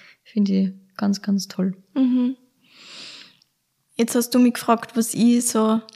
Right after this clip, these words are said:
Speaker 2: der, der fünfzehnjährigen Kerstin gesagt hätte. Ähm, was würdest denn du jetzt, ähm, der fünfzehnjährigen Kerstin sagen?
Speaker 1: Puh,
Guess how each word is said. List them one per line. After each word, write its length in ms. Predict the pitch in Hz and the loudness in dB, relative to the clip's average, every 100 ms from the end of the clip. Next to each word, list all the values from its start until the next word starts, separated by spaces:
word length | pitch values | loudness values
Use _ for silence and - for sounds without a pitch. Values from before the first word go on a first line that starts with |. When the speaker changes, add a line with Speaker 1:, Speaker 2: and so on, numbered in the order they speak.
| - - _ - | -20 -20 _ -6
Speaker 2:
der, 340 | 226 220 214 220 | 0 2 0 -2
der 200 | 220 220 | -2 -2
fünfzehnjährigen 840 | - 254 - 247 233 208 220 220 | 2 2 4 4 4 4 2 0
Kerstin 760 | - 202 214 - 233 220 233 - - - | 0 -2 -2 -2 0 2 0 -4 -18 -6
gesagt 540 | 233 - 190 190 - | -6 -2 -2 -2 -8
hätte. 420 | 226 208 - 240 247 - - - - _ _ | -10 -8 -6 -4 -6 -12 -20 -20 -20 _ _
Ähm, 400 | 226 220 226 220 208 | -4 -2 0 -2 0
was 240 | 226 - | -2 0
würdest 340 | 247 233 233 - | 0 2 0 -2
denn 80 | 220 | 2
du 140 | 277 | 4
jetzt, 540 | 262 220 214 - - - - - | 4 2 -2 -12 -12 -14 -12 -6
ähm, 500 | 214 214 214 214 214 - | -4 -2 -2 -2 -6 -8
der 100 | 220 | -8
fünfzehnjährigen 800 | - 220 - 220 214 208 214 208 | -4 -4 -2 -2 0 0 0 -2
Kerstin 520 | - 202 202 214 214 | -2 -4 -2 -4 -4
sagen? 500 | 208 202 214 214 214 _ _ _ - - - - - - _ _ _ | -2 -4 -2 -4 -6 _ _ _ -20 -20 -20 -20 -20 -20 _ _ _
Speaker 1:
Puh, 240 | - 247 | -2 2